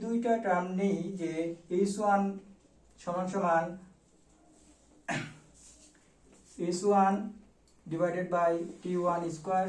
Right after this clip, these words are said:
সমান সমান এইচ টু divided by টি টু স্কয়ার।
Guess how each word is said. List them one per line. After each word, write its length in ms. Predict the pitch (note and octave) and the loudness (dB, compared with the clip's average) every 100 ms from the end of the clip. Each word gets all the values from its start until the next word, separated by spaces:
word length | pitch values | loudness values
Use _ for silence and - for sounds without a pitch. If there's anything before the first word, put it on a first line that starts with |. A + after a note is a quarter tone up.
| F#3+ | -2
সমান 220 | E3+ E3+ F3+ | -4 -4 -2
সমান 300 | E3 D#3+ D#3+ F3 - - E3 | 0 2 0 -4 -14 -12 -4
এইচ 160 | F3 - G3+ | -4 -4 0
টু 80 | G3 F3+ | 0 2
divided 340 | E3 D#3+ E3 F3 | 0 -2 -2 2
by 140 | F3+ A#3+ - - - - - | 4 4 0 -10 -18 -20 -12
টি 100 | F#3 F#3 | -6 -4
টু 100 | F#3+ A3+ - - - - D3 | 0 0 -2 -8 -20 -20 -12
স্কয়ার। 300 | - E3 | 0 2